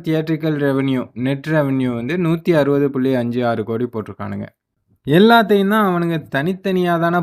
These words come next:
போட்டிருக்கானுங்க. அப்புறம் அது கிராஸ் கலெக்ஷன், இது வந்து டோட்டல் ரெவென்யூ அப்படின்னு தெரியாத மாதிரி இவன் பேசிட்டு இருக்கானுங்க. சரி, ஓகே, அதுவே இருக்கட்டும், நீ விஷயத்துக்கு வா. லியோ படம் அறுநூறு கோடி வசூல் பண்ணுச்சா இல்லையா, அதான் கேள்வின்னா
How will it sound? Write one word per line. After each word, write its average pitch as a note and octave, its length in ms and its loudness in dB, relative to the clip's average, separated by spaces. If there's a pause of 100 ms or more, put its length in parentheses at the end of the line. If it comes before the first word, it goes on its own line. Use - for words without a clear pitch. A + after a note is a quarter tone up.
போட்டிருக்கானுங்க. C#3 680 -2 (120)
அப்புறம் C#3+ 320 0
அது C3+ 140 0 (100)
கிராஸ் C#3+ 400 0
கலெக்ஷன், C3+ 480 -4 (460)
இது D3 120 2 (120)
வந்து C3+ 260 -2 (480)
டோட்டல் C#3+ 420 0
ரெவென்யூ B2+ 480 0
அப்படின்னு B2 380 -6 (680)
தெரியாத C#3 380 0 (100)
மாதிரி C3 300 -6
இவன் A#2+ 260 -8
பேசிட்டு A2+ 340 -10
இருக்கானுங்க. G#2 400 -8 (580)
சரி, E3 260 2 (120)
ஓகே, E3+ 320 0 (280)
அதுவே C#3 280 0 (120)
இருக்கட்டும், C3+ 440 -2 (160)
நீ C3 80 -2 (140)
விஷயத்துக்கு C3 500 -4
வா. G#2+ 80 4 (280)
லியோ D3+ 260 2
படம் C3 300 0
அறுநூறு A#2+ 360 -2
கோடி B2 220 -2
வசூல் G#2+ 340 -4
பண்ணுச்சா G#2+ 360 0 (100)
இல்லையா, G2+ 260 -2 (200)
அதான் C3+ 300 4
கேள்வின்னா A2+ 480 2